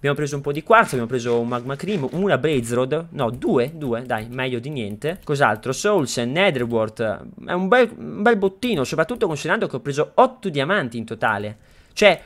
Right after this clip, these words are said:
ho fatto di più in questa sessione di esplorazione del Nether, per quanto riguarda i diamanti, che non il mining che ho fatto nel secondo episodio. Io non ho parole. Cioè, ne ho. Il fatto è che il Nether, se hai culo, diventa un posto davvero fantastico.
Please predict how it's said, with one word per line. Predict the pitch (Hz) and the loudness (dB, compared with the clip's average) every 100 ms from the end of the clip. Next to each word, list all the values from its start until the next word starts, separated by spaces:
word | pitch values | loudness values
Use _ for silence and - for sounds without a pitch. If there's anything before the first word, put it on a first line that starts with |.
| - | -2
ho | - | 0
fatto | 170 226 233 | 4 4 4
di | 196 | -4
più | 202 233 226 | -4 0 2
in | 160 | 2
questa | 156 202 165 | 0 0 0
sessione | 165 - 196 151 131 - - | -2 0 0 0 -4 -16 -10
di | 139 175 - | -6 -4 -2
esplorazione | 165 185 175 - 220 | -2 -2 -2 0 0
del | 160 160 | 2 2
Nether, | 185 180 131 127 120 139 180 | 6 6 6 4 4 0 -2
per | - | -4
quanto | 135 165 151 | -2 -2 0
riguarda | 147 147 | 0 0
i | |
diamanti, | 131 156 127 117 117 139 143 - - | 0 0 0 0 -6 -10 -10 -20 -14
che | - 190 | -2 2
non | 190 220 | 2 2
il | 190 165 | 2 2
mining | 165 160 165 | 2 2 -2
che | 151 | -4
ho | 147 | -4
fatto | - 127 - | 0 0 0
nel | 123 113 | -4 -4
secondo | - 113 104 | -6 -6 -6
episodio. | 107 113 110 - 107 101 151 | -6 -8 -8 -8 -10 -12 -10
Io | - 151 | -4 -2
non | 123 117 | -2 -4
ho | |
parole. | 110 107 98 92 98 - _ _ _ | -4 -4 -4 -4 -8 -14 _ _ _
Cioè, | - 135 98 | 4 4 4
ne | 151 165 160 | 0 4 6
ho. | 123 107 143 - | 6 4 -6 -8
Il | 135 | -2
fatto | - 147 | 2 2
è | 139 | 0
che | 135 | -4
il | 135 | -4
Nether, | 143 139 139 135 127 | 0 0 2 2 0
se | - 147 | 0 2
hai | 139 127 | 4 4
culo, | 127 123 110 110 | -2 -6 -2 -2
diventa | 117 113 104 | -2 -4 -4
un | 110 | -6
posto | 120 117 120 | -6 -6 -6
davvero | 107 107 | -6 -6
fantastico. | 104 104 104 95 - - 107 98 | -8 -10 -8 -8 -8 -18 -16 -16